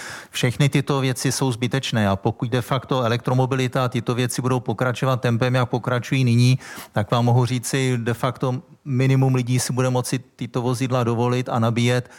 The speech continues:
To znamená, za patnáct let de facto tak jako tak všechny ulice budou prázdné od aut a cyklisté budou mít dostatek prostoru, kde jezdit.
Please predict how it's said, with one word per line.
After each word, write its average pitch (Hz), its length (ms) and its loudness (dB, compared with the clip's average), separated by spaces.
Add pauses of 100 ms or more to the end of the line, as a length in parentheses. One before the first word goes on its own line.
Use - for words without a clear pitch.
(160)
To 127 120 -6
znamená, 131 340 2
za 127 100 0
patnáct 127 520 0
let 127 120 0
de 117 80 0
facto 123 360 -4
tak 120 200 -4
jako 131 260 -2
tak 123 180 -2
všechny 117 320 -4
ulice 117 340 0
budou 117 260 0
prázdné 110 480 0
od 113 220 -2
aut 123 280 -2
a 117 60 2
cyklisté 113 520 -2
budou 110 220 0
mít 117 140 2
dostatek 107 480 -2
prostoru, 107 440 -2
kde 104 160 0
jezdit. 90 340 -2